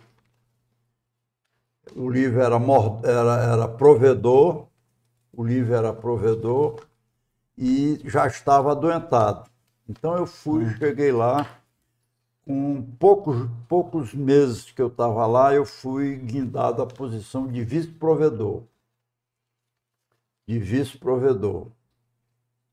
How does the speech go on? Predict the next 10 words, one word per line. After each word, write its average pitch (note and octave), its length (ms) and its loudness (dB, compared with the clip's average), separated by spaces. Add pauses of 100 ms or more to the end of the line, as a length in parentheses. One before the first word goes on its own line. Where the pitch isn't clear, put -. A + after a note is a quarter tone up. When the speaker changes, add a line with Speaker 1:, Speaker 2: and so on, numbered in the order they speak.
(380)
Speaker 1:
É, A#2+ 720 4
Speaker 2:
Só - 80 -16 (1200)
Speaker 1:
fui D#3 160 4
ajudando D3+ 540 2
o E3 60 6
Lívio. C3+ 240 -2
Quando D3 240 -2
o D3+ 40 4
Lívio C#3 240 0
faleceu, D3+ 1000 2